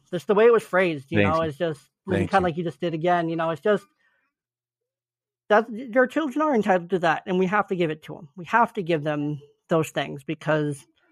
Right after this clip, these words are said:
Speaker 1: maybe we didn't get 'em all as children, or maybe we got a different variation on them, and we wanna give them the versions that
Speaker 2: Totally.
Speaker 1: we wanted or didn't, or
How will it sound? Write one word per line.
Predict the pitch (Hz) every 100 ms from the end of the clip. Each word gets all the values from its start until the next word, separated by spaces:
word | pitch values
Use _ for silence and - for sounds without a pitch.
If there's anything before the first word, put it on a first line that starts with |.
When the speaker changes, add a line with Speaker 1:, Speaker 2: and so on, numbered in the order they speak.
| _ _ _ _
Speaker 1:
maybe | 170 156 160 208
we | 226
didn't | 403 262 165
get | 160
'em | 156
all | 151 151
as |
children, | - 151 143 147
or | 147
maybe | 147 165
we | 180 175
got | 180
a | 175
different | 180 170
variation | 180 202 233 196
on | 185
them, | 180 180
and | 180
we | 180
wanna | 170 170
give | 156 165
them | 170 175 180 180 - _ _ _ _ _
the | 175
versions | 170 202 202 208
that | 233
Speaker 2:
Totally. | 220 -
Speaker 1:
we | 226
wanted | 254 403 180 151
or | 151 156
didn't, | - 269 285 202
or | 202